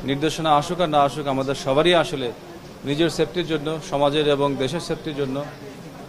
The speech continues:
করোনা ভাইরাস থেকে মুক্ত থাকার জন্য আমাদের সবাইকে, সবার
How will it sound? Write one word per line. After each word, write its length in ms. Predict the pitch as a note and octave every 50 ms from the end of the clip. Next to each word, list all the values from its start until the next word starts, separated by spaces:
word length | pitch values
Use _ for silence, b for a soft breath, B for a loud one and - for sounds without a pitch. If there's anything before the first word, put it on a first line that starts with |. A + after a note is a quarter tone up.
| - - - -
করোনা 260 | C3 C3 C#3 D3 D3+
ভাইরাস 340 | C#3 D3 D#3 E3 F3 E3+ -
থেকে 180 | - F3+ D#3 D#3
মুক্ত 240 | D3+ D#3+ F#3 F#3+
থাকার 320 | F3+ F3 F3 D#3+ E3+ D#3 D3
জন্য 180 | D3+ C#3+ C#3+
আমাদের 260 | C#3+ C#3 C#3 C#3 D3 C3+
সবাইকে, 540 | - - C#3+ D3+ F#3+ G#3+ G#3 - C#3+ G2+ - - - - - - - - - - - - - - - -
সবার 200 | - D#3 F#3+ G#3